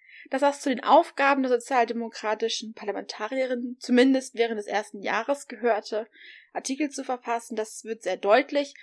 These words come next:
denn nicht nur sie verfasste viele Artikel in dieser Zeit, sondern auch alle ihre Kolleginnen aus den Reichs- und Landtagen. Bevor ich nun chronologisch weiter fortschreite, möchte ich euch gerne noch das Politikverständnis von Luise Schröder vorstellen.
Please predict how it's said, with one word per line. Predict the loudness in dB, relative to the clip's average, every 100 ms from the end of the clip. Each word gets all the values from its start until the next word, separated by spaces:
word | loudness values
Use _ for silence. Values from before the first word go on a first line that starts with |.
| -20 -20 4
denn | 6 6
nicht | 4
nur | -4 0
sie | 4 4
verfasste | 4 0 -2 -2 -14
viele | -6 0 2
Artikel | 0 -2 -6 -6 -4
in | -2 -2
dieser | -2 -4
Zeit, | -4 -2 -2 -2 -8 _ _ _
sondern | 0 2 2 0
auch |
alle | 2 2
ihre | 2 -4
Kolleginnen | -6 -2 0 2 2 0
aus | -4
den | -6 0
Reichs- | 0 0 -2
und | -4
Landtagen. | -4 -6 -12 -10 -10 -12 -18 _ _ _ _ _ _ _ _ _ _ _ _
Bevor | -4 8 8
ich | 8
nun | 2
chronologisch | 2 0 2 2 0 0
weiter | 4 4 2
fortschreite, | -2 0 0 0 -4 -2 -2 -2 -6 -4
möchte | -8 -6
ich | -8
euch | 0
gerne | 0 0
noch | -4
das | -8
Politikverständnis | -6 -6 -4 -6 -6 -8 -4 -6 -8 -14
von | -12
Luise | -10 -10 -10
Schröder | -8 -8 -8 -10
vorstellen. | -14 -14 -14 -14 -14 -16